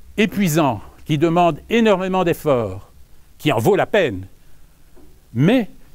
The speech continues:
il faut que les instances, et je, je ne regarde personne ici, hein, mais il faut que les instances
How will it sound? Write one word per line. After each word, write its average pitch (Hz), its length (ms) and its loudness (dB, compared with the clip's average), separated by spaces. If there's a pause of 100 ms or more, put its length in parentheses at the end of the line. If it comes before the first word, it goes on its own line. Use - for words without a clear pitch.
il 156 120 -4
faut 247 320 0
que 147 420 0 (380)
les 127 240 0
instances, 175 880 -2 (100)
et 120 80 -8
je, 104 200 -8
je 101 120 -4
ne 95 160 -6
regarde 120 280 0
personne 143 400 -2
ici, 101 260 -6
hein, 160 120 -8 (460)
mais 131 220 0
il 160 100 0
faut 226 300 0
que 214 120 -2
les 147 280 0
instances 190 880 -2